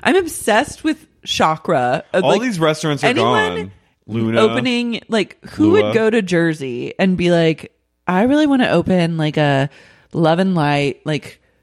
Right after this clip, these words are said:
Speaker 1: n-, holistic new age lounge"? Jersey would be the best place to do that.
Speaker 2: Yeah.
Speaker 1: Chakra.
Speaker 2: I mean, or maybe it was, maybe it was made up for the,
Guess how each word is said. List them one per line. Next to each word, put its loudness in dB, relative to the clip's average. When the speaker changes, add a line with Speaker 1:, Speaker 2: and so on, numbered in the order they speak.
Speaker 1:
n-, 0
holistic 0
new 0
age -2
lounge"? -2
Jersey 0
would -4
be -4
the -2
best -4
place -4
to -12
do -8
that. -10
Speaker 2:
Yeah. -2
Speaker 1:
Chakra. -2
Speaker 2:
I 2
mean, -18
or 0
maybe 2
it 2
was, -2
maybe -2
it 0
was -2
made 2
up 2
for 0
the, 2